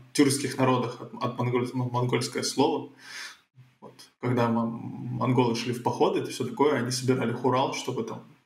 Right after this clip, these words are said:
все, всем, всем походом решить, че и как. Ну, прекрасно же, когда у тебя в ко-, компании, когда собирается, ты это называешь хуралом.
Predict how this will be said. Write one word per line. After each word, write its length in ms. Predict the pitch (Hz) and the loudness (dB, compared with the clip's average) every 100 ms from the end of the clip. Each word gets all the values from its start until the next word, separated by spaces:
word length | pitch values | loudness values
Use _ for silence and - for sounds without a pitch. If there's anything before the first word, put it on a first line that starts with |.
| _ _ | _ _
все, 320 | - - 123 | 2 4 4
всем, 400 | 113 - 127 113 | 4 0 0 0
всем 240 | - 131 117 | -2 0 0
походом 420 | 120 135 131 127 | 0 0 0 -2
решить, 340 | - - 127 - | -4 -4 -4 -4
че 140 | 131 - | -4 -4
и 40 | |
как. 300 | - - - _ - - - - - _ _ _ _ _ - _ _ _ _ _ _ - | -6 -8 -16 _ -16 -10 -8 -10 -12 _ _ _ _ _ -20 _ _ _ _ _ _ -4
Ну, 100 | 131 | 4
прекрасно 420 | 143 151 - 151 | 6 6 4 2
же, 80 | 127 | 2
когда 260 | 127 120 | 2 2
у 40 | 113 | 0
тебя 180 | - 113 | 0 -2
в 100 | - | 0
ко-, 160 | 127 | 0
компании, 420 | 131 131 131 123 | 2 4 2 2
когда 200 | 120 117 | 0 0
собирается, 480 | 120 - 123 147 143 | -2 0 2 4 2
ты 60 | 123 | 0
это 120 | 117 | 0
называешь 360 | 120 120 120 113 | 0 0 0 0
хуралом. 540 | - 127 135 147 - | 2 4 4 2 -2